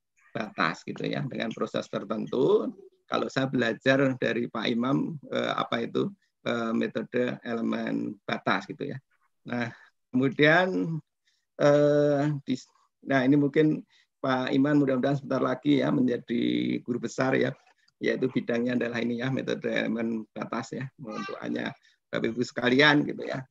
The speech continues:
karena sudah proses gitu ya, karena paper-paper Pak Imam terkait dengan metode elemen batas itu cukup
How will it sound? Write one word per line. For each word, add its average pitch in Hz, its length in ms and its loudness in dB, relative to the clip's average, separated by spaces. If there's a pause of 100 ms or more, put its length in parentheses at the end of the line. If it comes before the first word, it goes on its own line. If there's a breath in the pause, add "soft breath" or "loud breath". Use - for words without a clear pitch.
(100)
karena 113 320 -4
sudah 110 320 -6
proses 123 400 -2
gitu 120 160 -4
ya, 117 240 -4 (160)
karena 113 240 -6
paper-paper 113 560 -4
Pak 120 160 0
Imam 135 240 2
terkait 120 240 -2
dengan 117 240 -2
metode 117 320 -2
elemen 117 400 -2
batas 117 320 -2
itu 120 160 -12
cukup - 240 -12